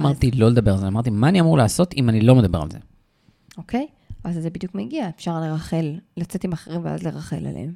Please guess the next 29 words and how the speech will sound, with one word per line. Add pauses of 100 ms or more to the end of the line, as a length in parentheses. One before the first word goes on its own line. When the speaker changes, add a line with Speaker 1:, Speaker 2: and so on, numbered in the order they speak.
(280)
Speaker 1:
או? (1400)
Speaker 2:
או,
כמו
שאמרתי,
אני
חושבת
שאולי, (160)
אה, (220)
אה, (840)
איזשהו, (840)
אה, (1080)
Speaker 1:
אני
חושב
שזה
Speaker 2:
למידה
Speaker 1:
למפגש
הקודם,
ה-, (200)
ה-,
ההתפתחות
האישית
לצמיחה
זוגית.
Speaker 2:
בדיוק. (400)
או, (180)
או
גם, (220)
או
גם